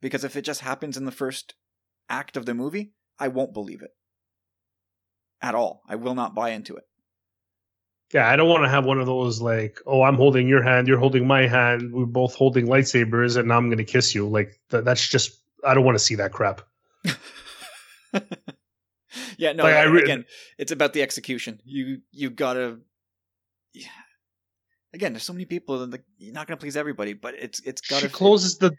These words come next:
Speaker 2: she, she literally closes the door on him at the end of the movie.
Speaker 1: Mm-hmm.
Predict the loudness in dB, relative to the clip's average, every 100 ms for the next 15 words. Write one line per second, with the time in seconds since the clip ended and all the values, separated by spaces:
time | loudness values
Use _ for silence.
0 | -6 -4 -4 -4 -2 -4 -4 -10 -2 4
1 | 6 6 4 2 2 4 2 0 0 4
2 | 6 8 6 2 0 -2 -4 -2 2 4
3 | 2 2 0 0 -4 -10 -10